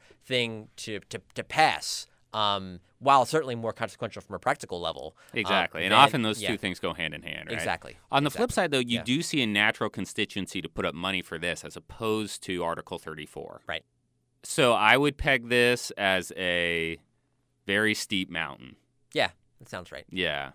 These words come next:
Speaker 1: Mm-hmm.
Speaker 2: Now let's get to, uh, what I am calling the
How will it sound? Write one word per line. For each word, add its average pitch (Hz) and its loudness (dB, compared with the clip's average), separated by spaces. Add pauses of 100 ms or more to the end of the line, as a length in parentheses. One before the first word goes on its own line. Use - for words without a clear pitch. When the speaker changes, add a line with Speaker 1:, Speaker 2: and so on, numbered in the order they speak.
(140)
Speaker 1:
Mm-hmm. 95 -20 (580)
Speaker 2:
Now 107 4
let's 113 0
get 110 -2
to, 101 0
uh, 82 -2 (120)
what 92 -6
I 95 -2
am 90 -4 (140)
calling 90 -4
the 82 -8